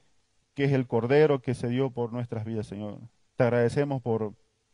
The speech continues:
porque nos miraste un día aún sin merecerlo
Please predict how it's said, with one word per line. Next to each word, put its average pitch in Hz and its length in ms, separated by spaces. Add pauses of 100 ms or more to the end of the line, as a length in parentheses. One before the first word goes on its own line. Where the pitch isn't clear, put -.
(1400)
porque 131 240
nos 127 120
miraste 131 400
un 120 80
día 127 260
aún 123 240
sin 113 180
merecerlo 104 560